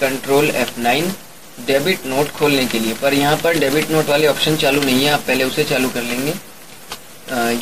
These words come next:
ये वाले ऑप्शन चालू करने हैं, यस, और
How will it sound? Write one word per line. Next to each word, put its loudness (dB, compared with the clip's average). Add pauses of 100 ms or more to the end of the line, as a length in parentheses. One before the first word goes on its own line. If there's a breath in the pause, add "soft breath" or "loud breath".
ये 2
वाले 2
ऑप्शन -2
चालू 0
करने -6
हैं, -4 (560)
यस, -2 (1120)
और 0